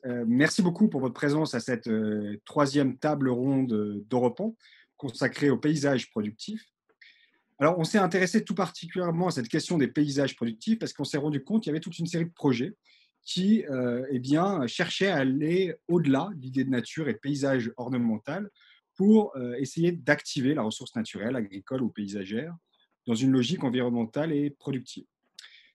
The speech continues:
Ces projets, en fait, ils ont cherché à ouvrir le patrimoine naturel à de nouveaux usages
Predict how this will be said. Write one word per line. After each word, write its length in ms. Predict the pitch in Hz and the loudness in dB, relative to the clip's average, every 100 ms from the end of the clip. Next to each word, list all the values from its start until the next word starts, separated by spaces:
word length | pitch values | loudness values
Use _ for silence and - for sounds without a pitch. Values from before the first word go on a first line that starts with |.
| _ | _
Ces 200 | - 139 | -8 -8
projets, 400 | - 143 127 185 | 0 0 4 2
en 100 | 202 | 2
fait, 240 | - 208 226 - - | -2 -4 -4 -12 -10
ils 120 | 117 | -8
ont 60 | 123 | -8
cherché 300 | - - 190 | -8 -4 0
à 80 | |
ouvrir 260 | 139 110 151 | 0 2 2
le 100 | 202 | 2
patrimoine 440 | 120 113 127 120 | -2 -6 -4 0
naturel 500 | 117 107 98 113 156 | 2 0 -4 -4 -4
à 60 | 139 | -2
de 60 | 110 | 0
nouveaux 200 | 113 120 | 2 2
usages 720 | 123 139 113 113 117 120 | 0 -2 0 -2 -6 -10